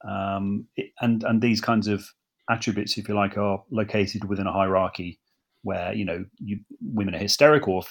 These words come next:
you know, fem-, femininities are, uh, shorthand for not being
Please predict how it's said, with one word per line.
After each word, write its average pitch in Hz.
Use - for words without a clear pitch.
you -
know, 92
fem-, 113
femininities 95
are, 87
uh, 110
shorthand 101
for 95
not -
being 98